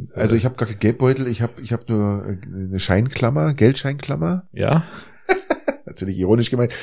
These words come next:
Speaker 1: Ich hab keine Geldscheinklammer, ich hab mein Geld immer in der Hosentasche drin. Ich hab keinen Geldbeutel, ich hasse Geldbeutel, ich kann das nicht, nicht ausstehen, Dinger. Also ich hab mein Geld immer in der Hosentasche und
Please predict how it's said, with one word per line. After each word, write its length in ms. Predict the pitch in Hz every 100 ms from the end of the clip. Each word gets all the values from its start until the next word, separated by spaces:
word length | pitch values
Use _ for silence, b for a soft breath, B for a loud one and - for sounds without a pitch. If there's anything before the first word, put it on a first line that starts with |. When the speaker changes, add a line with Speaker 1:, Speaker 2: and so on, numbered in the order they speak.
| B B
Speaker 1:
Ich 60 |
hab 80 | -
keine 180 | - 123
Geldscheinklammer, 440 | 117 131 120 123
ich 100 | 110
hab 140 | 127 -
mein 140 | 104
Geld 180 | 101 110
immer 160 | 107 95
in 60 |
der 100 | 90
Hosentasche 400 | 92 95 - -
drin. 240 | - - 101 B B B B
Ich 100 | -
hab 80 | -
keinen 140 | - 87
Geldbeutel, 340 | 87 87 85
ich 100 | -
hasse 200 | 107 101
Geldbeutel, 420 | 82 85 - -
ich 80 | -
kann 140 | -
das 100 | 87
nicht, 320 | - - - -
nicht 120 | -
ausstehen, 340 | - - -
Dinger. 240 | - 87 95 B B B B
Also 140 | 95
ich 80 | 98
hab 140 | 113 -
mein 120 | 101
Geld 220 | 107 117
immer 180 | 127 123
in 40 |
der 100 | 101
Hosentasche 540 | 92 147 151 151 - 78
und 280 | 113 113